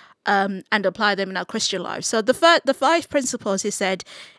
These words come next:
number one, it builds rapport. It pre-, represents your brand well. It keeps your participants on the ball. It helps them get some headspace. And also,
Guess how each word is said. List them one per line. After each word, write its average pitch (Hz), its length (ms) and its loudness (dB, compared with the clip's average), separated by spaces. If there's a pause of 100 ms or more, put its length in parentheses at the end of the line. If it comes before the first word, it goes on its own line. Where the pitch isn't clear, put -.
(120)
number 233 180 4
one, 254 240 6
it 214 140 -2
builds 262 280 6
rapport. 214 580 0 (380)
It 208 140 0
pre-, 233 280 0
represents 226 680 2
your 202 80 2
brand 190 400 2
well. 180 520 0 (360)
It 208 260 -4
keeps - 340 -2
your 233 80 4
participants 214 840 -2
on 202 220 2
the 190 100 2
ball. 180 460 0
It 196 180 0 (280)
helps - 360 0
them 214 180 -2
get - 180 -2
some 196 240 -4
headspace. - 680 -4 (340)
And 294 140 8
also, 330 360 6